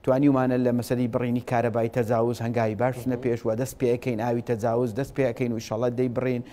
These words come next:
لە مەسەلەی وەکو باسم کرد جێدەڕۆییەکان زۆر باش چوونەتە پێش و چەندین کەس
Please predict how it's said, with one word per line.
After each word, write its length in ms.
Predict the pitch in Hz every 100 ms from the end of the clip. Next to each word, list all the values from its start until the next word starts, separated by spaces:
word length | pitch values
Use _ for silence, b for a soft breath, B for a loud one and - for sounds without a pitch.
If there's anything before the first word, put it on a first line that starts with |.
| B B -
لە 80 | 120 123 123
مەسەلەی 320 | 120 131 131 131
وەکو 160 | 131 120
باسم 280 | 131 127 127 -
کرد 160 | 117 117
جێدەڕۆییەکان 800 | 123 117 120 120 120 117 131 127 B B B - 110 113
زۆر 200 | 123 143 117
باش 160 | 143 143
چوونەتە 340 | 143 131 127 127 -
پێش 180 | 123 117
و 80 | 104 -
چەندین 340 | 120 113 135 131
کەس 180 | 127